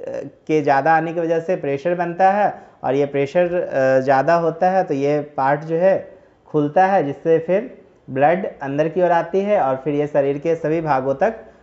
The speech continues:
पहुंचती है और वहाँ से फिर जो है, अ, ब्लड और ग्लूकोज से अभिक्रिया करके, ठीक है, वापस फिर शरीर के निचले, अ, पूरे शरीर के अलग-अलग भागों से, जैसे यहाँ से देखिए शरीर के ऊपरी भागों से ब्लड पहुँच रहा है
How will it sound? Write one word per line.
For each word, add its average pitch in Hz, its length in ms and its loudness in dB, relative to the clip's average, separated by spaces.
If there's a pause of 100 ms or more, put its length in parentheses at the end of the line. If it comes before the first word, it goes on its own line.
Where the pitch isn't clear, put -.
(120)
पहुंचती 143 440 -2
है 196 120 4
और 151 100 2
वहाँ 156 300 -2
से 190 180 -2
फिर 214 340 -4 (1040)
जो 147 100 2
है, 175 260 4
अ, 247 60 -8 (1160)
ब्लड 156 460 2
और 175 400 2
ग्लूकोज 143 420 0
से 170 200 0
अभिक्रिया 151 540 2
करके, 175 460 0 (400)
ठीक 160 120 0
है, 175 320 0 (120)
वापस 165 500 2
फिर 202 200 0
शरीर 156 300 0
के 160 100 -2
निचले, 151 320 -2
अ, 170 160 -2 (160)
पूरे 160 540 2
शरीर 156 320 0
के 170 140 -2
अलग-अलग 156 500 2
भागों 143 280 0
से, 196 180 -6
जैसे 139 300 -2
यहाँ 139 360 -2
से 151 140 -4
देखिए 143 260 -4
शरीर 143 300 -2
के 151 100 -4
ऊपरी 143 340 -4
भागों 156 300 0
से 160 120 -6
ब्लड 160 300 -2
पहुँच 170 260 -6
रहा 175 160 2
है 202 260 0